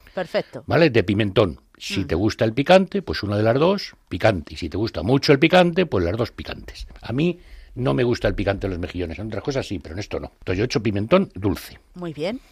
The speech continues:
Speaker 2: ¿Vale? Entonces es el momento, cuando ya el pimentón está totalmente disuelto, le añado unos setenta gramos de vinagre de manzana. Yo utilizo un vinagre de manzana. El vinagre de vino me parece demasiado fuerte.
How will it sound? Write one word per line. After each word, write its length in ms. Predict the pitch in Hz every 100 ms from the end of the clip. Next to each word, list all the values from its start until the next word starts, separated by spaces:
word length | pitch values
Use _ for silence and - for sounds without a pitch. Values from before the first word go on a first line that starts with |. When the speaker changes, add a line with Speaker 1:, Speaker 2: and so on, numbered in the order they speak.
| - - _ -
Speaker 2:
¿Vale? 280 | 151 170 -
Entonces 240 | 110 113 160
es 60 |
el 80 | 175
momento, 520 | 165 180 175 190 190 - - _
cuando 220 | - 110 131
ya 80 |
el 120 | 180 -
pimentón 360 | 147 127 107
está 160 | 107 127
totalmente 480 | 143 135 135 123 117
disuelto, 560 | 117 170 170 170 170 _ _ _ _ - - -
le 140 | 110 117
añado 400 | 147 123 92 - - - -
unos 240 | 143 131
setenta 400 | 131 127 185 170
gramos 300 | 151 123 101
de 100 | 101
vinagre 300 | 107 139 156
de 100 | 151
manzana. 380 | 131 120 165 156
Yo 140 | 135 175
utilizo 500 | 160 165 - 160 -
un 160 | 139
vinagre 320 | 135 135 120 117
de 120 | 107
manzana. 520 | 87 - 98 69 - - - - - - -
El 140 | - 104
vinagre 340 | 104 123 127
de 100 | 117
vino 220 | 120 127
me 80 | 117
parece 300 | 104 104 123
demasiado 480 | 104 82 - 117 98
fuerte. 420 | - 87 - -